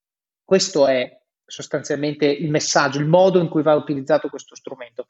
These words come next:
Io ne farei un altro solo perché secondo me è molto coerente col tema, e poi facciamo un wrap up, col tema di Office of Cards, il tema, eh, della professional development, no? Soprattutto la parte, la parte di performance.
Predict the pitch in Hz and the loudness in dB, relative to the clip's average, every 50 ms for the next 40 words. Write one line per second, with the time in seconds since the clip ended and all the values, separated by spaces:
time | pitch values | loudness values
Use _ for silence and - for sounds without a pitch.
0 | _ _ _ _ - - - - _ _ _ - 240 294 294 233 185 - - 175 | _ _ _ _ -20 -20 -20 -20 _ _ _ 2 4 4 4 4 2 0 2 2
1 | 175 175 175 170 170 156 147 - 143 139 - - 175 170 170 156 151 - - 160 | 2 2 2 0 0 -2 -4 -4 -8 -10 -6 -4 -4 -2 -2 -4 -6 -4 -2 -4
2 | 147 - 147 151 151 156 151 143 143 139 - 147 143 143 135 139 143 139 - 139 | -4 -4 -6 -6 -4 -4 -4 -4 -4 -6 -6 -6 -6 -6 -6 -6 -6 -6 -6 -6
3 | 131 - 127 117 - 139 135 131 135 131 127 127 131 - 143 135 - - 135 135 | -6 -6 -10 -6 -2 -2 -2 -2 -2 -4 -6 -8 -8 -8 -8 -4 0 0 0 2
4 | - 131 - - 127 123 120 120 123 123 117 - 135 127 117 - _ - 127 - | 0 -4 -6 -6 -8 -8 -4 0 2 2 2 2 2 0 0 -2 _ -2 -2 -2
5 | - 127 120 - 147 143 143 135 131 135 135 131 - - 135 - 147 135 - - | -2 -6 0 2 2 4 4 4 4 4 4 4 2 0 -4 -2 -4 -4 0 2
6 | 156 160 180 185 - - 143 - - 147 139 143 139 135 139 139 - 135 131 127 | 4 4 4 4 2 -2 -4 -2 0 -2 0 0 0 -2 -4 -2 -2 0 0 2
7 | 127 123 123 131 131 131 127 - - 139 135 - 160 147 - 165 147 135 131 131 | 0 0 -2 -2 -2 -2 -2 -2 -2 -4 -2 0 0 0 0 -2 -4 -2 -2 -2
8 | 131 131 123 120 113 120 120 - _ - 127 131 131 127 - - 135 - 127 127 | -2 -2 -4 -4 -8 _ -20 -16 _ -8 -4 -2 -2 -2 -2 -6 -8 -8 -10 -10
9 | - - 143 - 160 135 123 - - 131 131 131 - - 143 135 131 131 127 127 | -8 -8 -2 2 2 2 2 2 2 0 0 0 2 2 4 4 4 2 0 0
10 | - - 160 160 160 170 143 131 - 143 127 - - 117 107 107 - _ - - | 2 2 2 2 2 0 -2 0 0 -2 -2 -2 -4 -6 -6 -8 -10 _ -16 -16
11 | - | -16